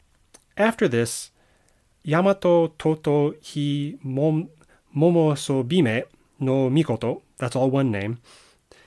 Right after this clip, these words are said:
became the wife of Oho Mono Nushi no Kami.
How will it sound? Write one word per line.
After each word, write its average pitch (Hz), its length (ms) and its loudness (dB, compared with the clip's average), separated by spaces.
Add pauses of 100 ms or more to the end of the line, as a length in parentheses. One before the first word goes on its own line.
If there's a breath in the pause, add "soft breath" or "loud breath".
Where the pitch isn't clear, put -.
(200 soft breath)
became 151 300 0
the 139 100 0
wife 127 380 0
of 123 360 -4 (640 soft breath)
Oho 175 600 0 (360)
Mono 151 440 4
Nushi 143 460 0
no 123 200 0
Kami. 120 320 -2